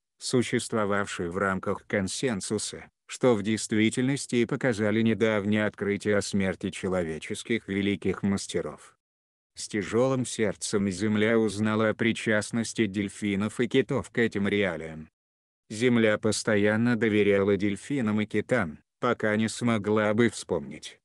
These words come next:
как работать в гармонии и единстве со всеми другими видами. Обнаружилось,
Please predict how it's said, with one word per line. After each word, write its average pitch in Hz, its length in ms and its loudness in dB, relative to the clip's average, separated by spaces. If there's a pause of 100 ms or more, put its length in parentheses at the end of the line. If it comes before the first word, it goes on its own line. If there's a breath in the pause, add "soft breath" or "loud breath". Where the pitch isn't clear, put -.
(120)
как 110 260 2
работать 110 440 0
в 113 80 -6
гармонии 104 580 2
и - 20 6
единстве 107 520 2
со 95 200 -2
всеми 151 340 0
другими 107 480 0
видами. 82 480 -2 (640)
Обнаружилось, 110 960 0